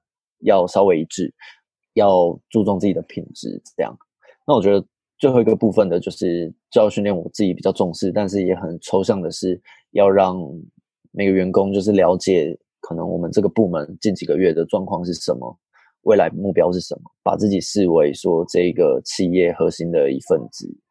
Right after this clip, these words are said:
我觉得这个对大家心态上的建立是蛮有帮助的，这样。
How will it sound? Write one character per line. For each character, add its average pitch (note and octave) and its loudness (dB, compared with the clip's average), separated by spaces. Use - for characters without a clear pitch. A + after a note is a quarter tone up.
我 C#2 -12
觉 G2 2
得 F2 -6
这 A2+ 4
个 F2 -2
对 D#2+ 2
大 F#2+ 2
家 F2+ 2
心 - -4
态 F2+ 2
上 E2+ -4
的 E2+ -12
建 D#2+ -2
立 D#2+ 0
是 C#2+ -4
蛮 F#2 0
有 F2 2
帮 C2 -6
助 E2 -4
的， - -12
这 - -6
样。 - -12